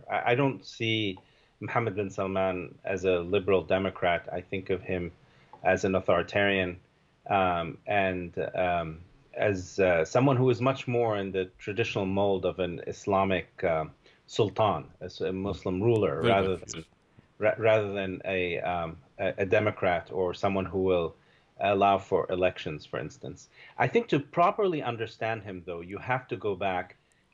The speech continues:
Speaker 1: at least to two thousand three, when, uh, the United States, uh, destroyed the Iraqi state and essentially handed Iraq over to Iran. Then after that, you have President Obama, who was, uh,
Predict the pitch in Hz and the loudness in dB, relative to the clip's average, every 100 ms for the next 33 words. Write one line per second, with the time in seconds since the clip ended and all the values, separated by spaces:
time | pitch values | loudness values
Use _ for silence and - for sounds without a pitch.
0 | _ 113 123 135 143 - 95 - 120 - | _ -8 -2 -2 0 -4 -6 -4 -2 2
1 | 101 95 92 82 - - 98 78 62 _ | 4 2 -2 -8 -12 -2 0 0 -6 _
2 | _ _ _ - 101 104 101 98 - - | _ _ _ -6 0 0 0 -6 -10 -8
3 | 120 95 87 104 104 113 120 - - 104 | -2 -2 -2 -2 0 2 0 -2 2 4
4 | 98 - - - 90 85 101 - - 113 | 2 -2 -18 -14 -14 -10 -10 -4 4 6
5 | 113 95 98 90 92 92 - 90 - 117 | 6 4 -4 -2 0 0 -2 -10 2 2
6 | 135 - - _ _ _ 104 104 113 - | 2 -4 -20 _ _ _ -6 -4 -4 0
7 | 147 147 117 107 113 113 95 95 98 95 | 0 0 -2 -2 -2 -2 -4 -2 -2 -2
8 | - 98 95 - - 87 85 76 76 _ | -4 -6 -6 -8 -8 -6 -6 -6 -10 _
9 | _ _ - 95 127 147 156 131 - 113 | _ _ -12 0 2 4 2 0 -2 -2
10 | 117 - 98 107 117 139 - 107 104 95 | -2 -4 -2 0 0 -2 -8 -12 -8 -4
11 | 104 98 92 - 110 104 107 101 98 98 | -2 -4 -8 -2 -2 0 -4 -6 -4 0
12 | 101 117 113 110 95 95 87 - 90 87 | 0 0 0 0 0 0 -4 -4 0 0